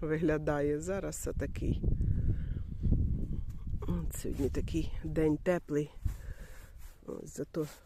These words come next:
ось бачите, цієї, як вона називається, забула. Господи, багато трави. Вітер поламав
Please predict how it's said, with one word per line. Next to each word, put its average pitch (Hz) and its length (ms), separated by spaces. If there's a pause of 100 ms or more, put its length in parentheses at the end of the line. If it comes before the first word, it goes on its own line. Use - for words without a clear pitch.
(1400)
ось 160 300
бачите, 143 460 (1120)
цієї, 156 580 (1700)
як - 320
вона 139 200
називається, 147 720
забула. 156 520 (440)
Господи, - 560 (640)
багато 151 600 (640)
трави. 151 480 (4000)
Вітер 165 380
поламав 151 540